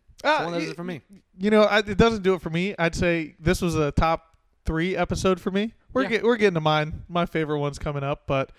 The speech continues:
Speaker 2: you know, I, I definitely enjoyed this one. This is the one where I was like, "We got the gold, baby."
Speaker 1: So, with that being said, listen,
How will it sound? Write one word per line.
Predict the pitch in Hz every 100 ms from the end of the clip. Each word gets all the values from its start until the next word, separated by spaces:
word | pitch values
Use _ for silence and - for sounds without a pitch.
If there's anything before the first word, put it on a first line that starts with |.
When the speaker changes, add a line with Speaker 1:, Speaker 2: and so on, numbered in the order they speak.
| - - _ -
Speaker 2:
you | 160
know, | 151
I, | 160 180 160
I | 165
definitely | 156 170 175 151
enjoyed | 143 151
this | 156 -
one. | 160
This | 156 151
is | 156
the | 147
one | 143 147 143
where | 135
I | 139
was | 139 135
like, | 120 -
"We | 151 156
got | 151 139 -
the | - 117 _ -
gold, | 247 226 180 143
baby." | 160 151 147 156 156 -
Speaker 1:
So, | - - 269 202 117 - -
with | 107 131 277 -
that | 254 214
being | 185 196 185
said, | 160 180 170 170 147 - -
listen, | - 127 208 - 143 107